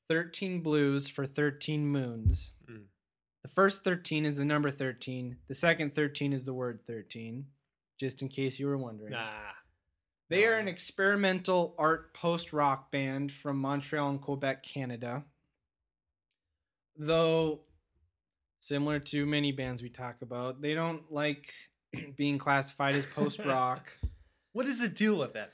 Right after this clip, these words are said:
Speaker 2: Come on,
Speaker 1: I,
Speaker 2: just
Speaker 1: I don't
Speaker 2: take
Speaker 1: know.
Speaker 2: the label.
Speaker 1: You can't label me, man. So the lead of the band, singer, guitarist Ephraim Minnick, is hesitant to use that term.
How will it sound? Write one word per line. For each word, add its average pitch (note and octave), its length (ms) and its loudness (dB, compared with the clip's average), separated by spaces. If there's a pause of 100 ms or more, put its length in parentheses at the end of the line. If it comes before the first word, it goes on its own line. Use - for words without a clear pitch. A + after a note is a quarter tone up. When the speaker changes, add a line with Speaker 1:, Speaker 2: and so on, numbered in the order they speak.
Speaker 2:
Come G#2 160 -8
on, A2+ 160 -14
Speaker 1:
I, D3+ 160 -6
Speaker 2:
just B2+ 160 -6
Speaker 1:
I C#3 80 0
don't B2 140 -4
Speaker 2:
take - 220 -2
Speaker 1:
know. A2+ 80 -8
Speaker 2:
the D3 80 -4
label. D3 280 -4
Speaker 1:
You D#3+ 80 -6
can't A3 320 2
label G3+ 320 0
me, F3 120 0
man. E3+ 300 -2
So F3+ 260 4
the D3+ 400 4 (560)
lead E3 260 0
of E3+ 80 0
the E3 60 -2
band, D#3 460 2
singer, D#3+ 320 -2
guitarist C#3+ 720 0 (160)
Ephraim D3+ 440 0
Minnick, D#3 360 0 (300)
is C#3 120 -8
hesitant D3 500 -4
to D3 100 -6
use D3 160 0
that D3+ 220 0
term. D#3 540 -4